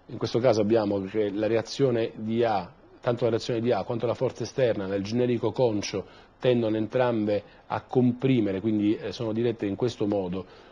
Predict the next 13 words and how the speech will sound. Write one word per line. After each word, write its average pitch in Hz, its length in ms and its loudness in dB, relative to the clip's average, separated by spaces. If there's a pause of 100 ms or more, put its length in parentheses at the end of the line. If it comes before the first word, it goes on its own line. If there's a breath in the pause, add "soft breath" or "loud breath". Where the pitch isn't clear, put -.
(120)
rispetto 107 720 -2
al 104 220 -4
nostro 113 280 -4
generico 139 440 0
concio, 104 360 0
e 127 40 0
quindi 120 240 2
avremo 110 260 2
un 107 60 2
diagramma 101 580 0
di 117 220 -8
sforzo - 340 -2
normale 104 540 -2